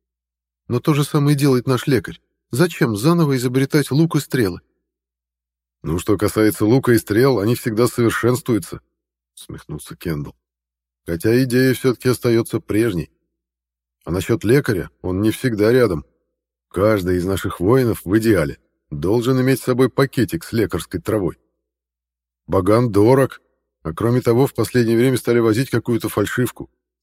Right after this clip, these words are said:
Недавно парнишка разрубил себе ногу топором, а лекаря, как на грех, не было рядом.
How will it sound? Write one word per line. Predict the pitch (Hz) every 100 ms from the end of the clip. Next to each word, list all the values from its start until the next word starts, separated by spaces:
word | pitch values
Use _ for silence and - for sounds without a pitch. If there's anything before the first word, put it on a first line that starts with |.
| _ _ _ _ _
Недавно | 107 123 127 104
парнишка | - 120 131 117 101
разрубил | 98 98 113 131 120
себе | 123 110
ногу | 110 135 113
топором, | 104 87 92 85 - _ _ _ _ -
а | 85
лекаря, | 123 131 123
как | 113 95
на | 104
грех, | 98 120 -
не | 110
было | 120 120
рядом. | 113 110 104